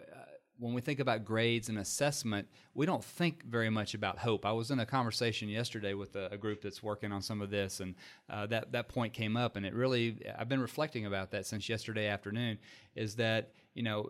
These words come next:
things like our retest redo policy give students that have struggled for whatever, you know, I mean, we have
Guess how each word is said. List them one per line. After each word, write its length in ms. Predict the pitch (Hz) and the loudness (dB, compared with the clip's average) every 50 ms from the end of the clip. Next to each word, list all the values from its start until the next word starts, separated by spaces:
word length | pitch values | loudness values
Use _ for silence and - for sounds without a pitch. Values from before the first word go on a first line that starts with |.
| - - | -6 0
things 340 | - 151 165 170 151 - 127 | 2 4 4 4 2 2 2
like 340 | 120 120 123 127 127 - - | 4 4 4 2 0 0 0
our 220 | 107 110 110 107 | 2 4 4 4
retest 520 | 110 120 123 117 - 120 110 101 - - - | 6 4 4 2 4 2 2 2 0 -4 -4
redo 360 | 110 110 139 165 170 127 - | 0 0 2 2 2 0 2
policy 720 | 110 104 101 92 95 98 - - 104 101 101 104 104 - - - 82 82 - 113 | 2 2 2 2 0 -4 -2 -2 0 0 0 -2 -4 -8 -10 -16 -18 -16 -14 -4
give 280 | 110 123 143 170 175 147 | 0 2 2 4 2 0
students 420 | - - 131 123 120 113 110 - | -2 0 2 2 2 2 -2 -2
that 120 | - 113 104 | -4 -2 -2
have 160 | 101 95 - | -2 -2 -4
struggled 480 | - - - 143 156 160 123 110 107 - | -6 -6 0 2 2 2 4 2 0 2
for 140 | - 127 | 0 0
whatever, 400 | 131 139 170 180 196 160 110 98 | 2 2 4 4 4 2 2 2
you 100 | 101 110 | 0 0
know, 220 | 107 110 120 127 120 | 0 0 2 2 2
I 80 | 113 | 2
mean, 400 | 113 117 117 113 110 107 104 104 104 | 2 2 2 2 0 0 -2 -4 -6
we 200 | 110 120 120 120 | -4 -2 0 0
have 200 | 127 123 117 | 0 0 -2